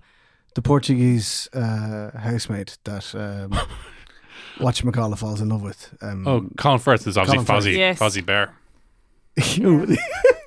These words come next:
Speaker 3: Or Notting Hill, but leave the Welsh guy. What's the Welsh guy's
Speaker 1: Oh,
Speaker 3: name?
Speaker 1: Rhys Ifans.
Speaker 3: Yeah.
Speaker 2: Yeah.
Speaker 1: Rhys Ifans, leave Rhys Ifans. <laughs> He's surrounded by mobs. He wouldn't even
Speaker 3: Yeah,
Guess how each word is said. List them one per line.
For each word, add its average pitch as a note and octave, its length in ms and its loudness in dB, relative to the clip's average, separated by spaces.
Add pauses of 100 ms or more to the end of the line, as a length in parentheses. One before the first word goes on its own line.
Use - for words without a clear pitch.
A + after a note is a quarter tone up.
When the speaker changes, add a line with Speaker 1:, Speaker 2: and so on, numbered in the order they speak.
(920)
Speaker 3:
Or G#3+ 520 6
Notting A#3 540 2
Hill, G#3 380 2 (260)
but G3 180 0
leave G3+ 420 -2
the F#3 120 0
Welsh F3 420 0
guy. D#3 320 -2 (220)
What's - 180 -10
the G#3 80 -4
Welsh F#3 180 -2
guy's F3 160 2
Speaker 1:
Oh, D#3+ 40 6
Speaker 3:
name? D#3+ 100 6
Speaker 1:
Rhys E3+ 200 6
Ifans. F3+ 600 2 (160)
Speaker 3:
Yeah. G3+ 280 2
Speaker 2:
Yeah. A2 160 -10 (360)
Speaker 1:
Rhys D3+ 220 2
Ifans, C#3+ 340 2
leave D3 180 4
Rhys D3 200 4
Ifans. C3 460 0
<laughs> - 60 -20
He's F#3 120 -2
surrounded - 380 0
by F3+ 100 0
mobs. G3 200 2
He D#3 80 0
wouldn't E3 160 2
even B2+ 180 2
Speaker 3:
Yeah, A3 120 6